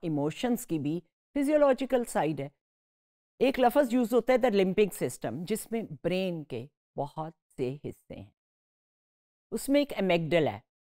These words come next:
ये कॉम्प्लेक्स न्यूक्लियर मास है, यानी लोथड़ा कह लें, चीज़ है जुड़ी हुई ब्रेन के अंदर। इसके अंदर और बहुत से न्यूक्लियाई और न्यूक्लियर कॉम्प्लेक्सेस हैं, यानी जुड़े हुए न्यूक्लियाई और सिंगल।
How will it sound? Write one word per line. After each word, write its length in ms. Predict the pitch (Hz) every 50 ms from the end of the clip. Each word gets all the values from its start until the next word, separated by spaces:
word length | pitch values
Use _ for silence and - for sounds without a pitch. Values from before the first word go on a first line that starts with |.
| _ _ _ _
ये 200 | - 185 269 294 - _ _ -
कॉम्प्लेक्स 680 | 269 254 269 277 - - 311 302 302 302 - - - - - -
न्यूक्लियर 880 | 202 208 202 196 202 208 226 233 226 - - 269 262 254 262 254 240
मास 560 | 190 185 175 160 156 160 165 170 - - -
है, 180 | 139 98 82 - _ -
यानी 420 | 151 156 180 170 175 175 165 151 - _ _ _ _ _ -
लोथड़ा 440 | 160 170 170 160 - 185 175 160 160
कह 160 | 151 170 139
लें, 240 | 135 127 120 143 143 _ _ _ _ _ _ _ _ _ _ _ _ _ _ _ -
चीज़ 300 | 190 185 175 151 139 151
है 200 | 127 120 139 139 _ _ _ _ _ -
जुड़ी 300 | 131 165 170 147 147 139
हुई 220 | 135 131 123 - _ _ _ _ _ _ -
ब्रेन 340 | 143 143 156 147 139 143 147
के 120 | 139 143
अंदर। 300 | 113 90 95 107 73 - - _ _ _ _ _ _ _ _ _ _ _ - -
इसके 320 | 247 - - - 320 311
अंदर 320 | 285 262 269 294 302 - - 180
और 260 | 196 208 233 269 285
बहुत 300 | 220 247 240 247 240 233
से 160 | - 269 247
न्यूक्लियाई 680 | 233 202 185 185 196 190 - 254 254 240 240 233 240 240 247
और 200 | - 202 208 202
न्यूक्लियर 680 | 196 196 190 196 190 - - 226 220 220 220 220 220 208 208
कॉम्प्लेक्सेस 720 | - 208 185 175 - 165 151 - - - - 185 175 156
हैं, 160 | 170 160 143 156
यानी 400 | 156 175 175 170 175 175 175 175
जुड़े 320 | 151 - 196 202 202 214
हुए 120 | 208 214
न्यूक्लियाई 460 | 196 180 170 160 - 190 165 165 165 170
और 80 | 165 -
सिंगल। 340 | - 202 160 147 135 -